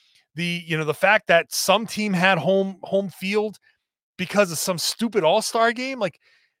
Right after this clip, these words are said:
the, the first, if the Celtics didn't have home court in the finals, let's say the Celtics win sixty-four games and they're five games better than any team in the N B A,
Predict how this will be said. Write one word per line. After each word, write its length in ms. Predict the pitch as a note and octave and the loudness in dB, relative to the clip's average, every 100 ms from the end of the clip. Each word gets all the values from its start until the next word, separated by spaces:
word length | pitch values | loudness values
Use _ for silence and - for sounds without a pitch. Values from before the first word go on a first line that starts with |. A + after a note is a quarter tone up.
| - | -2
the, 160 | G#3+ F#3+ | -2 0
the 120 | F#3+ | -4
first, 420 | - C#4 C#4+ - - | -2 0 0 0 -4
if 140 | G3 | -6
the 80 | - | -6
Celtics 640 | - - C4 C#4 D#4 - - _ _ _ _ B2+ | -6 0 0 0 -2 -6 -10 _ _ _ _ -12
didn't 260 | - C4 D#4 | -4 -4 -2
have 300 | G#3 A#3 G#3+ | 0 2 2
home 300 | F3 G#3 G#3+ | 0 -2 -2
court 240 | - G3 | 0 0
in 60 | E3+ | 0
the 60 | D#3 | -6
finals, 480 | - D3+ C3 G#2+ - - - | -2 -2 -2 -8 -18 -20 -2
let's 160 | C4+ - | 0 2
say 140 | F4+ | -2
the 80 | E4 | 0
Celtics 360 | - B3 A#3+ | -2 -4 -6
win 120 | F3+ D#3+ | -10 -8
sixty-four 760 | - B3+ A#3 C#4+ A#3+ A#3 G#3+ | -6 -6 -6 -6 -4 4 4
games 420 | F3 D#3+ D#3 D3 - _ - | 4 -2 -2 -6 -14 _ -14
and 100 | D3 | -10
they're 100 | C#3 | -10
five 440 | - A#3+ C4 B3+ | -4 -2 -2 -4
games 300 | A#3+ A#3+ F#3 | -6 -6 -2
better 420 | F#3+ F3+ D#3+ C3+ - _ _ | 2 4 2 0 -6 _ _
than 560 | D3 D#3+ D#3 D3+ D#3 D#3 _ | -4 -2 0 -2 -6 -16 _
any 240 | G#3 C4 B3+ | -4 -4 -4
team 320 | - A3+ G#3 | -6 -6 -6
in 100 | F#3+ | -6
the 160 | F3 | -4
N 100 | E3 | -4
B 180 | D3+ D3+ | -2 0
A, 260 | D3 B2 | 2 0